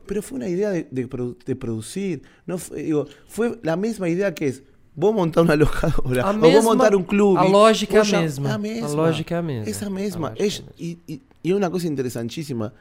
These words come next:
Speaker 1: que é produzir. Obviamente, depois eles produzem em grande escala, mas, e também você pode falar, "Não, claro, estão produzindo porque tem algoritmos", claro, e porque, e também estão produzindo porque tem Kevin Spacey que va colo-,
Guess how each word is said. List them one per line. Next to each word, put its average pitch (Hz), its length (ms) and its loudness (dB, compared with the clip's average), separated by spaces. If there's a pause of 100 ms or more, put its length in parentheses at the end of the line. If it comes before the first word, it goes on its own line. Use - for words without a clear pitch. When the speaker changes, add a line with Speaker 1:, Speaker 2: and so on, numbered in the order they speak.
(120)
Speaker 1:
que 208 120 -8
é - 20 -8
produzir. 143 640 -8 (1120)
Obviamente, 143 560 -2
depois 170 260 -6
eles 165 120 -2
produzem 143 320 -4
em 127 40 -4
grande 131 200 -2
escala, 143 360 -2 (260)
mas, 143 220 -4 (540)
e 147 80 -2
também 170 340 -2
você 156 200 -2
pode 160 160 0
falar, 151 180 -2
"Não, 170 160 -4
claro, 151 220 0
estão 147 280 0
produzindo 135 440 -2
porque 113 240 -4
tem 135 120 -2
algoritmos", 123 680 0
claro, 143 440 0 (220)
e 135 80 -6
porque, 139 460 0
e 139 160 -4
também 147 340 -4
estão 165 240 -6
produzindo 143 680 -4 (340)
porque 117 320 -4
tem 139 220 2
Kevin 131 260 2
Spacey 135 320 -2
que 113 80 -4
va 123 100 0
colo-, 123 240 -2